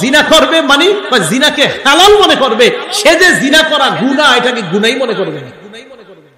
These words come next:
সেই জন্য ভাই বলছিলাম, ছোট গুনাহ, বড় গুনাহ,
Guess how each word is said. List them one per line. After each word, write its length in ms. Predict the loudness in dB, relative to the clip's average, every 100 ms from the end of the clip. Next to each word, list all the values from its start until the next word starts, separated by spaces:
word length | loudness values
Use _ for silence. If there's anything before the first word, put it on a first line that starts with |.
| _ _ _ _ -4
সেই 140 | 0
জন্য 240 | 0 -2 0
ভাই 260 | 0 0 -4 -14 -10
বলছিলাম, 380 | -8 -4 -2 -4 -4
ছোট 180 | -4
গুনাহ, 360 | -2 -2 -2 -4 -6 -16 -4
বড় 200 | -2 0
গুনাহ, 320 | 0 0 -2